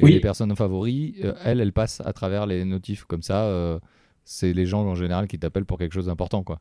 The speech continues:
Speaker 1: s'ils sont dans tes favoris.
Speaker 2: C'est ça.
Speaker 1: Normalement.
Speaker 2: Ouais.
Speaker 1: Euh, puis comme on dit, on, en, on reçoit beaucoup moins de S M S ou beaucoup moins de, de, d'appels.
Speaker 2: Oui.
Speaker 1: Donc, euh, si vraiment, euh, il y a une urgence, on t'appelle, quoi. Donc, euh,
Speaker 2: Oui.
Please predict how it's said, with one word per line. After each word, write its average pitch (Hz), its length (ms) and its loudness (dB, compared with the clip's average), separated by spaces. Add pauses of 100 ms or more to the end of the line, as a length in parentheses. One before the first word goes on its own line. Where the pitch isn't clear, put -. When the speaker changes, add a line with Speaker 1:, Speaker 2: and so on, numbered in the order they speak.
Speaker 1:
s'ils 85 260 -10
sont 90 140 -6
dans 82 120 -6
tes 85 120 -6
favoris. 120 240 4
Speaker 2:
C'est 120 60 10
ça. - 140 0 (380)
Speaker 1:
Normalement. 95 380 0
Speaker 2:
Ouais. - 200 6 (240)
Speaker 1:
Euh, 82 320 -4
puis 95 160 -2
comme 98 160 0
on 95 100 2
dit, 104 120 2
on, 113 60 2
en, 98 60 0
on 90 200 0
reçoit 92 220 0
beaucoup 98 260 -2
moins 101 180 2
de 92 120 2
S 90 140 -2
M 95 100 -4
S 95 120 -4
ou 90 80 -6
beaucoup 87 240 -6
moins 92 160 -2
de, 80 280 -4 (560)
de, 87 180 -2
d'appels. 87 320 4
Speaker 2:
Oui. 101 60 4
Speaker 1:
Donc, 87 240 -6
euh, 78 360 -4
si - 200 -8
vraiment, 87 560 -2
euh, 80 80 -6
il 82 60 -6
y 82 60 -2
a 82 140 -2
une 85 100 -2
urgence, 87 380 -2
on 87 60 -6
t'appelle, 87 280 -2
quoi. - 140 -14 (500)
Donc, 80 160 -20
euh, - 20 -20 (200)
Speaker 2:
Oui. - 140 10